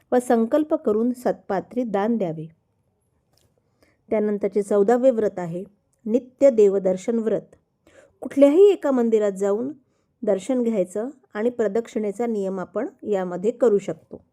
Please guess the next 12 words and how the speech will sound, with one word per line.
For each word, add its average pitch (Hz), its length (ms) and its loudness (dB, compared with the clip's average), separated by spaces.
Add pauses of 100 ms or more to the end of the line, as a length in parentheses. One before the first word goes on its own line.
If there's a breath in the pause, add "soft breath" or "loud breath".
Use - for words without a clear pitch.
(1300)
पंधरावे 339 440 4
व्रत 247 300 0
आहे 233 180 -2
दीपदान. 214 840 0 (1500)
आपल्याला 294 460 -2
या 277 240 4
व्रतामध्ये 214 720 0 (220)
दररोज 247 640 4 (200)
एक 254 240 2
तुपाचा 254 600 -2
दिवा 226 300 -2
लावायचा. 180 560 -6